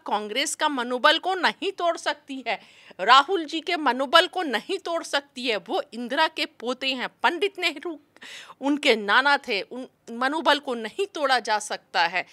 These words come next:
और कांग्रेस पार्टी सड़क से लेकर सदन तक आवाज़ उठाते रहेगी। ना राहुल जी डरे हैं सीबीआई से, ईडी से,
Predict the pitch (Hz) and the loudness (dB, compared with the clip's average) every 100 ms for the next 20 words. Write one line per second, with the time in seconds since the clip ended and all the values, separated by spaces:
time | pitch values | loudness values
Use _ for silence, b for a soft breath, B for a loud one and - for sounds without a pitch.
0 | B B B B 277 359 381 _ - 233 | B B B B 10 10 8 _ 0 0
1 | 233 262 - - 214 208 370 466 - 269 | 2 0 0 4 4 4 0 -2 0 2
2 | 240 370 - 339 320 302 302 294 - - | 6 6 4 -4 -4 -4 -4 -6 -4 -2
3 | 196 302 392 - 247 - - 190 175 180 | 4 4 4 4 4 4 0 0 2 2
4 | 214 - - - 208 - 233 220 190 190 | 2 0 -10 0 2 2 0 -2 -4 -8
5 | 185 165 170 208 359 370 302 349 320 294 | -12 -14 -8 0 4 6 4 2 -6 -6
6 | 277 - 190 196 277 285 277 - 220 233 | -8 -4 0 2 2 0 -4 -4 -8 -2
7 | 254 247 233 254 - 208 208 247 240 294 | 2 2 -2 -8 -8 -12 -10 -10 0 2